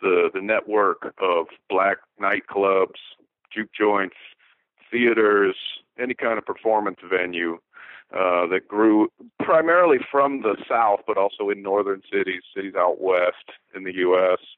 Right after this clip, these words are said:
uh, in the early part of the twentieth century and evolved, uh,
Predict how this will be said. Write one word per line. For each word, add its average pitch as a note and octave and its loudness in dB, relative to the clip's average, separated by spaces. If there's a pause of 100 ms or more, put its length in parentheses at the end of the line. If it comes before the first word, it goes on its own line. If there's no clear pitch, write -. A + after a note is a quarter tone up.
(600)
uh, G2 2
in A#2+ -2
the B2 0
early C#3 4
part C3+ 0
of - -6
the B2 -2
twentieth B2+ -2
century B2 -4
and G2+ -8
evolved, G#2+ 2 (480)
uh, F#2+ -2